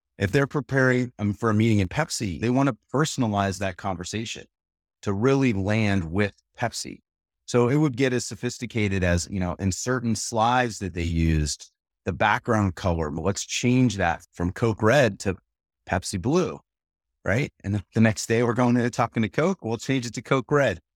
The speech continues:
And so being able to customize that content means that you can stand out from your competition. Being able to do it quickly in today's world, you know, your buyer has, has very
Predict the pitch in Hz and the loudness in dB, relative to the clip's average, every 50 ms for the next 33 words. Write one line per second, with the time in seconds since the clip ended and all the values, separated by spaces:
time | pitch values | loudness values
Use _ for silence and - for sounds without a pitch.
0 | _ _ _ _ _ - 113 - - 131 110 139 160 175 185 190 175 165 139 - | _ _ _ _ _ -4 -2 0 0 2 2 4 4 4 4 4 4 2 0 0
1 | - - - - 147 143 - - 147 135 131 123 123 123 123 120 110 - - 107 | -4 -4 0 0 0 0 -2 -4 -2 0 2 2 2 2 0 -2 -4 -6 -4 -2
2 | 110 107 98 - - _ _ _ _ _ _ _ _ _ _ - - 120 117 123 | -2 -2 -2 -4 -8 _ _ _ _ _ _ _ _ _ _ -8 -2 0 0 0
3 | 120 - 110 87 78 76 - - _ - 113 113 120 135 139 135 117 120 - 107 | 0 -2 -4 -6 -6 -6 -8 -12 _ -4 0 2 4 4 4 4 2 0 -4 -2
4 | 117 120 - - 117 104 - - - 110 104 104 104 104 - - - - 127 127 | -4 -2 0 0 0 0 -2 -4 -2 0 2 2 2 0 -2 -4 -4 -2 0 2
5 | 117 90 71 - _ _ - 98 98 98 95 95 92 - 90 95 95 92 - - | 2 2 0 -4 _ _ -2 0 2 2 2 2 0 -2 -2 -4 -4 -6 -6 -8
6 | 95 90 - - 76 - - 101 98 - - 67 52 - _ _ _ _ _ _ | -8 -8 -8 -8 -10 -6 -4 -4 -4 -4 -6 -8 -10 -12 _ _ _ _ _ _
7 | - 117 127 139 139 135 131 123 117 107 113 120 104 85 - - - - 196 202 | -2 2 2 4 4 4 2 2 0 2 2 2 0 0 -2 -6 -4 -2 -2 -2
8 | - - 104 85 78 76 80 85 - 110 113 127 156 180 160 131 101 85 80 78 | -2 -2 -4 -2 -2 -2 -4 -4 -4 -2 -2 0 2 0 0 0 -2 -4 -4 -4
9 | 73 69 - _ _ _ - 90 104 92 92 92 90 101 95 87 117 113 127 135 | -6 -8 -12 _ _ _ -8 -4 -2 0 0 0 0 -2 -2 0 2 2 2 2
10 | 127 104 95 87 87 - _ _ _ _ _ _ _ _ _ - 107 101 95 92 | 2 0 -2 -4 -6 -8 _ _ _ _ _ _ _ _ _ -2 0 2 2 2
11 | 90 85 95 104 101 90 92 113 117 117 113 110 107 107 107 95 - - - | 2 0 -2 -4 -4 -4 0 0 0 2 2 2 2 0 0 -2 -4 -10 -18